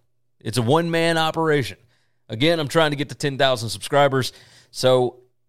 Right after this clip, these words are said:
anytime you hit that subscribe button, it certainly helps. Uh, I've got way more people that watch the show, uh, that are not subscribed on YouTube than are, which is a little, little upsetting.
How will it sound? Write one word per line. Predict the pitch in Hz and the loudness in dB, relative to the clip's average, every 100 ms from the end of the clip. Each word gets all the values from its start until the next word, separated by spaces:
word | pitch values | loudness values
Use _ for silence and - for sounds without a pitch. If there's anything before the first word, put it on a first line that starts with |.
| _ 120 | _ -8
anytime | 170 185 185 175 | -6 -4 -4 -2
you | |
hit | 165 175 | -4 -4
that | 170 | -6
subscribe | - 139 180 135 | -10 -6 -4 -2
button, | 117 117 | -2 -4
it | 110 | -6
certainly | 131 120 | -6 -2
helps. | 113 - - - _ _ _ | -4 -4 -10 -18 _ _ _
Uh, | 95 98 - | -16 -14 -10
I've | 110 120 | -4 -2
got | 123 104 | 0 -2
way | 113 156 | 0 0
more | 165 143 | 0 -2
people | 117 123 104 87 _ _ _ _ | -2 -4 -8 -14 _ _ _ _
that | 120 | -4
watch | 117 123 110 - | 0 -2 -4 -6
the | 107 | -4
show, | 127 110 90 87 _ _ _ _ _ | 0 0 -2 -10 _ _ _ _ _
uh, | - - 113 107 | -20 -18 -12 -4
that | 120 | -2
are | 98 | 0
not | 139 196 | -2 -2
subscribed | 117 - 113 92 92 - | -8 -8 -6 -6 -8 -6
on | 123 110 | -4 -4
YouTube | 104 95 85 104 - _ _ _ | -6 -10 -14 -16 -18 _ _ _
than | 120 147 | -4 -2
are, | 170 190 - - _ _ | 0 0 -2 -12 _ _
which | 123 127 - | -10 -6 -4
is | 135 135 - _ _ _ _ _ _ _ _ _ _ | -4 -4 -8 _ _ _ _ _ _ _ _ _ _
a | - 247 | -8 -6
little, | 247 233 220 185 _ _ _ _ _ - | -2 -2 -2 -6 _ _ _ _ _ -6
little | 214 202 | -2 0
upsetting. | 147 - 113 107 | 0 0 -2 -2